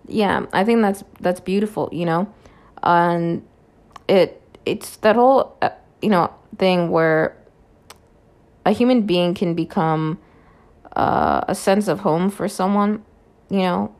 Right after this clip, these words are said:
And I think that's really beautiful, you know, that you find a home in a person, or you, you are, are together, you create a home, um, and are, you know, sort of bound to each other. And that's really lovely, yeah?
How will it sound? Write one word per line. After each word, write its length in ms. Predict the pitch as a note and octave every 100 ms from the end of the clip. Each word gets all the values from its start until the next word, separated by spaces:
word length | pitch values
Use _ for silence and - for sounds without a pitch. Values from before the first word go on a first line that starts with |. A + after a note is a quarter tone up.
| _
And 400 | - D#3 D#3 -
I 140 | - G#3
think 140 | G3+
that's 200 | F#3 -
really 160 | E3+ E3
beautiful, 580 | F3+ E3 F3+ - - -
you 80 | E3+
know, 220 | D#3+ E3
that 220 | - -
you 60 | G3
find 320 | - E3+ E3
a 60 | F3
home 280 | E3 E3
in 80 | D#3+
a 60 | D#3+
person, 540 | - D#3+ F3 E3 D#3+
or 200 | D3 - - - - _ _ -
you, 220 | D#3 F#3 -
you 300 | - G3 F3
are, 180 | F3 -
are 340 | - E3 F#3+ - _ _ _ _ -
together, 440 | G3+ F#3 F3+ E3+
you 160 | D3+ D#3+
create 320 | - D#3 D#3+
a 60 | D3+
home, 440 | D#3 D3+ C#3+ - _ _ - -
um, 420 | B1 - - - _ -
and 240 | E3 D#3
are, 380 | F2+ E2+ E2 -
you 80 | F#3
know, 240 | F#3 - - _ _ -
sort 180 | -
of 120 | A3+ A3
bound 340 | G3+ A3+ A3
to 100 | F3+
each 140 | F3+ -
other. 260 | - - - _
And 220 | - E3+ E3+
that's 200 | - G3
really 300 | F#3+ F#3 E3+
lovely, 320 | E3+ F#3 D#3+
yeah? 220 | F3